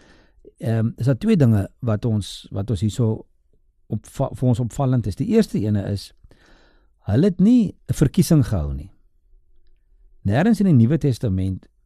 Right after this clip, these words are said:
het iemand 'n kerkleier geword op grond van 'n demokratiese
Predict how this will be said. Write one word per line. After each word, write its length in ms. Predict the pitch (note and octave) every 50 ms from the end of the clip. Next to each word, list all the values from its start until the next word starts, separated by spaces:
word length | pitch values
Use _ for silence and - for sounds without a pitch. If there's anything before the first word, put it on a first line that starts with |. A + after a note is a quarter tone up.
| _ _ _ _ _
het 200 | - A2+ G2 - -
iemand 300 | E3+ D#3+ D3+ E3 D#3 C3
'n 100 | C3+ A2+ _
kerkleier 760 | - E3 D#3+ D#3+ D#3+ D#3 C3+ A2 G2+ F#2+ F#2+ G2 G#2+ A2+ G#2+
geword 640 | - - A2 F2+ F2+ F2+ E2+ F#2 G2 G2 - - - -
op 160 | - - G2+ -
grond 300 | - C3+ C3 C3 B2 -
van 120 | - B2
'n 80 | A2+ G2+
demokratiese 960 | G#2 G#2 G#2+ G2 - - B2+ B2+ C3 A#2+ - C3 A2+ - A#2+ A#2+ - -